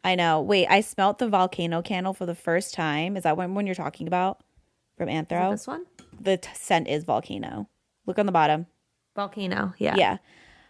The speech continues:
Speaker 1: I, 'cause everyone obsesses over it again.
Speaker 2: I don't love volcano.
Speaker 1: I,
Speaker 2: I
Speaker 1: I
Speaker 2: got
Speaker 1: don't
Speaker 2: it as a
Speaker 1: think it's,
Speaker 2: gift.
Speaker 1: I don't think it's that life-changing.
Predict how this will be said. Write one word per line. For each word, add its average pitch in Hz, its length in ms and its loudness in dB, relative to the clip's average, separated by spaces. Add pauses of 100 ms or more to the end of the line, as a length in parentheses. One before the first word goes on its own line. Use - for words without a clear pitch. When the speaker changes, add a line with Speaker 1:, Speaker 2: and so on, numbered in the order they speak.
(300)
Speaker 1:
I, 247 500 6
'cause 233 200 -2
everyone 208 300 4
obsesses 277 380 2
over 175 220 4
it 160 120 2
again. 202 440 2
Speaker 2:
I 240 80 0
don't 294 220 -4
love 226 300 -2
volcano. 202 680 2 (140)
Speaker 1:
I, 247 80 2
Speaker 2:
I - 20 6
Speaker 1:
I - 20 6
Speaker 2:
got - 80 6
Speaker 1:
don't 403 80 8
Speaker 2:
it 440 80 0
as - 20 -8
a - 40 -4
Speaker 1:
think 392 160 4
it's, - 300 4
Speaker 2:
gift. - 240 -18 (200)
Speaker 1:
I 254 120 0
don't 349 240 0
think 349 200 -2
it's - 260 -8 (460)
that 254 340 2 (600)
life-changing. 226 800 -2